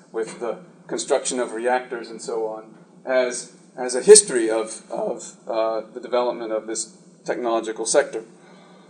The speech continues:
<clears throat> That said, there's a third reason why uranium, uh, uh, exploration is vital to the history of nuclear France, and it's that that I'm going to concentrate on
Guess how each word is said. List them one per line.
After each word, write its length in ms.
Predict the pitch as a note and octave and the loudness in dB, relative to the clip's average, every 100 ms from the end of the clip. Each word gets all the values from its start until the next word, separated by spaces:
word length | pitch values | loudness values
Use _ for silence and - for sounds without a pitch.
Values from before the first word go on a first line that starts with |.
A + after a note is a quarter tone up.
| - - - - - | -20 -20 -20 -20 -6
<clears throat> 100 | F3+ F#3+ G3+ C3+ - - - - - - - - - F#3 F3+ - - - - - - - - - - - - - - - - - - - - | -2 2 2 0 -8 -20 -20 -20 -20 -20 -20 -20 -20 -20 -20 -18 -14 -14 -16 -20 -20 -20 -20 -20 -20 -18 -14 -14 -14 -14 -12 -10 -12 -14 4
That 220 | F#3 - | 6 8
said, 320 | G3 F#3+ F3 | 8 8 6
there's 180 | E3 D3+ | 2 -4
a 60 | D#3+ | 2
third 360 | G#3 A3+ G3+ | 12 12 10
reason 320 | E3+ D#3+ D3+ | 2 2 0
why 360 | C3 B2+ B2 B2+ B2+ | 4 4 4 2 -4
uranium, 640 | B2+ C#3 C#3 B2+ B2+ B2+ - - - | 0 2 2 0 -4 -12 -20 -20 -8
uh, 60 | |
uh, 640 | A#2 A#2 A2+ A2+ A#2 A2+ A2 | -2 -2 -2 -6 -6 -6 -4
exploration 800 | C#3+ - C#3 C3+ C#3 C3+ B2 A#2+ - - - - - | -4 -2 2 4 4 2 -8 -12 -20 -20 -20 -20 -14
is 240 | C3 B2+ B2+ | -6 -6 -6
vital 400 | - C3+ D3+ C3 | 0 2 4 2
to 120 | C#3 | -2
the 120 | - | -4
history 340 | C#3 C#3 C3 A#2+ | -2 -4 -6 -10
of 80 | |
nuclear 340 | B2 C3 B2 C3+ | -10 -12 -10 -8
France, 380 | C3+ C3+ B2+ A#2+ | -6 -6 -6 -10
and 80 | |
it's 140 | A#2+ - | -10 -2
that 180 | C#3 C#3 | -2 0
that 100 | B2 | -4
I'm 120 | A2+ | -4
going 180 | A#2+ A2+ | -8 -8
to 60 | |
concentrate 520 | - C3 - - A2+ | -8 -10 -10 -12 -12
on 280 | A2 G#2+ G#2 | -10 -14 -18